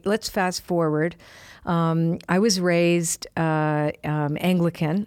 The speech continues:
and my parents were European immigrants coming to Canada. Very, very heavy European accents. My dad was Serbian, and, um, my great-grandmother was Mongolian, and my mother was, uh, German,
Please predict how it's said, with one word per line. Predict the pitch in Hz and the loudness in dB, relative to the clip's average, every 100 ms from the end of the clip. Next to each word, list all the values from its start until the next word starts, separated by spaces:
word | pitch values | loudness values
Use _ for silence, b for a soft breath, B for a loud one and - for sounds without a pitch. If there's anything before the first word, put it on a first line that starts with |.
| - | -2
and | 165 160 156 | 0 0 0
my | 156 | 0
parents | - 190 190 | 0 -2 -2
were | 190 170 - | -2 -4 -4
European | 151 156 175 180 175 170 | -4 0 0 0 0 0
immigrants | 170 160 147 160 147 - | 0 0 0 -4 -6 -6
coming | - 165 165 170 | -4 -2 -2 -4
to | 170 | -6
Canada. | 170 175 156 147 143 165 B B B B - | -8 -2 -2 0 -2 -4 B B B B -6
Very, | 160 180 190 190 185 | 0 2 4 2 2
very | 165 170 170 | 0 2 2
heavy | 160 165 165 160 151 | 2 0 2 0 0
European | 151 160 151 170 | 0 0 0 0
accents. | 151 147 - 156 151 - | 0 -2 -4 -4 -4 -4
My | 147 | -4
dad | 143 147 147 151 | -2 0 0 0
was | 156 | -2
Serbian, | - 151 151 151 156 196 - | -2 -2 0 0 0 0 -2
and, | 147 147 151 - - | -4 -2 -2 -4 -6
um, | 143 147 151 | -4 -4 -6
my | 147 | -4
great-grandmother | 151 160 160 160 151 151 | -2 -2 -2 -2 0 0
was | 147 147 | -2 0
Mongolian, | 147 147 147 143 147 180 226 B B B B B | -2 0 -2 -2 0 0 -2 B B B B B
and | 170 165 | -2 0
my | 151 151 | 0 2
mother | 170 214 196 185 170 | 2 2 2 0 0
was, | 156 156 151 147 - | 0 0 0 -2 -6
uh, | - 151 143 143 143 - - | -6 -4 -2 -2 -4 -6 -16
German, | - 196 202 185 147 208 | -4 -2 0 0 0 -2